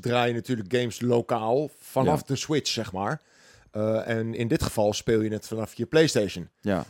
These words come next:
Speaker 1: Al denk ik dat ze er wel iets meer mee gaan doen. Ehm, volgens mij heb ik dat in de vorige Powerpraat gezegd. Dus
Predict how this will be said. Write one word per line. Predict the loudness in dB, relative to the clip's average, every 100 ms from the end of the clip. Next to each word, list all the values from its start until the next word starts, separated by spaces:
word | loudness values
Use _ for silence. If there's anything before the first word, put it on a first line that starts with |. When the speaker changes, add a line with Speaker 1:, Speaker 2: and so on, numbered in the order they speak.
| -4
Speaker 1:
Al | 2
denk | 4 4
ik | 0
dat | -2 -2
ze | -2
er | -2 -4
wel | -2 -2 -2
iets | -6 -8 -6
meer | -2 0 2
mee | 2 0
gaan | 2 0
doen. | 0 -2 -4 -12 _
Ehm, | -6 -2 -2 -4 -8 _ _ _ _ _ _
volgens | -14 -12 -8
mij | -4 -4
heb | -4
ik | -8
dat | -10
in | -12
de |
vorige | -8 -6 -6 -4
Powerpraat | -4 -2 -4 -10
gezegd. | -10 -10 -10
Dus | -6 -2